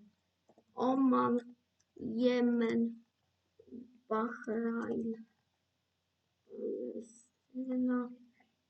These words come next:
Nawet jakichś arabskich. Nie, Katar nie ma takiej flagi. Dobra, to może być Uzbekistan,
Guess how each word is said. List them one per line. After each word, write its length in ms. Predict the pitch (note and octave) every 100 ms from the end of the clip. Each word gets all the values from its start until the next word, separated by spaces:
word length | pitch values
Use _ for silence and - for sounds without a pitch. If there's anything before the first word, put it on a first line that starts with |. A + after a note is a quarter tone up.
| - - - _ _ _ _ _ _ -
Nawet 280 | D#4+ D#4+ D#4
jakichś 440 | D#4 D#4 C#4+ C4
arabskich. 1000 | C#4+ C4 B3+ A#3+ A3 G#3+ - F#3 E3+ - - _ _ _ _ _ _ _ _ _ _ _ _ _ _ _ _ _ _ _ _ -
Nie, 160 | A#3 G#3+
Katar 400 | D4+ D#4+ D4+ D4
nie 120 | C#4+
ma 120 | B3+
takiej 260 | B3+ A3+ A3
flagi. 600 | - C3 B2+ - - - _ _ _ _ _ _ _ _ _ _ _ _ _ _ _ _ _ _ _ _ _ _ _ _ _ _ _ _ _ _
Dobra, 300 | A#3+ D4+ C#4+ C4 - - _ _
to 80 | C4+
może 240 | C4+ C4
być 280 | C4 - - - _ - _ _ _ _ _ _
Uzbekistan, 1500 | - C4 C4 C4+ C4+ C4+ - C#4+ C#4+ C#4 - - E4 D#4 D#4+